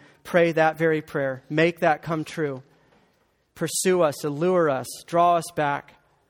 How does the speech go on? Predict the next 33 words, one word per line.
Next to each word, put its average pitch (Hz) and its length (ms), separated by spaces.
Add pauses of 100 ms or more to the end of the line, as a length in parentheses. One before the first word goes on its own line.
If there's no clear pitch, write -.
(580)
Work 175 340
in 175 120
our 160 160
hearts, 151 420
whether 156 260
our 151 100
hearts 165 340
are 147 100
dead 170 320
and 165 100
need 160 200
resurrection 160 600
or 156 60
whether 160 280
our 156 100
hearts 160 300
have 143 160
been 170 180
resurrected 165 640
and 151 100
need 156 160
revival. 151 600 (1800)
We 185 100
need 185 200
your 170 100
power, 165 600 (440)
and 151 60
we 147 80
thank 170 340
you 160 100
for 165 80
your 156 140
love. 147 560